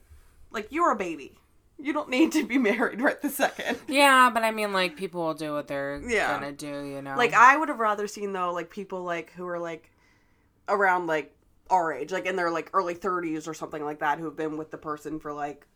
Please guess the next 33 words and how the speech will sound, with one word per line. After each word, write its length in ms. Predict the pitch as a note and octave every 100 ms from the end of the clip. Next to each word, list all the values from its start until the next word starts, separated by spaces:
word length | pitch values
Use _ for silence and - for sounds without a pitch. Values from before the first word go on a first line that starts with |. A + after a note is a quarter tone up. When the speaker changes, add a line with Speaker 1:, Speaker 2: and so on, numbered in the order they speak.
| -
Speaker 1:
ten 220 | F#3+ D#3+
years 220 | D3+ D#3
and 100 | D#3+
they 60 | C#3+
just, 180 | D#3 -
like, 100 | -
won't 180 | D3+ -
commit. 340 | D3+ - - _ _ - -
Speaker 2:
Sure. 420 | - D#3+ D3+ D3+ - _ _ -
Speaker 1:
Like, 420 | F3+ D#3 D3+ - _ _ _
I 80 | F#3
think 160 | A3 F#3+
that 120 | D#3+
would 80 | C#3
have 120 | D#3 D#3+
been, 180 | D3+
like, 240 | D3+ C#3+ - _ -
more 240 | F#3 D#3
entertaining, 580 | C#3 - - - G2 E3+
but 380 | F3+ F#3 - - - - - _ _ -
alas, 680 | - D4 F#3+ F3 A#3 - - B3 _ -
it's 160 | A#3 -
still, 460 | B3+ A3 F#3+ F3+ - _ _ _ _ _ -
it's 100 | A#4
still 120 | E4+
pretty 180 | A3 D#3+
fun 160 | D#3+
to 60 | C3+
watch. 340 | B2+ A#2+ - - _ - - _ -
It's 140 | A#3
a 40 |
good, 180 | A#3 G3+
uh, 320 | E3 E3 D3